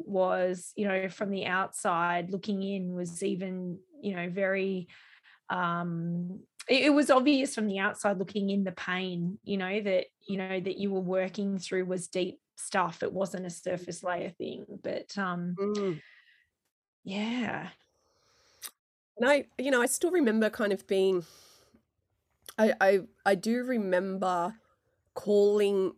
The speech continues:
Speaker 2: in, this, this is probably where I established my relationship with faith, to be honest, like,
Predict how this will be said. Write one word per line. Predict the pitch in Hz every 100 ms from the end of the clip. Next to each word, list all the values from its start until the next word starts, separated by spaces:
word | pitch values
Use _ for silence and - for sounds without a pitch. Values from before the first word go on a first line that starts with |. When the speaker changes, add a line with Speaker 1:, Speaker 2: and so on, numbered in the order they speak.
| _
Speaker 2:
in, | 180 180 170 170 165 _ _ _ _ _ _
this, | - 240
this | - 339 480
is |
probably | - 440 339
where | 233 208 190
I | 196
established | 185 - 175 175 185 -
my | 185 175
relationship | 160 160 170 - 170 170
with | - -
faith, | - 160 170 - - -
to | 196
be | 190
honest, | 160 165 302 - -
like, | 165 160 -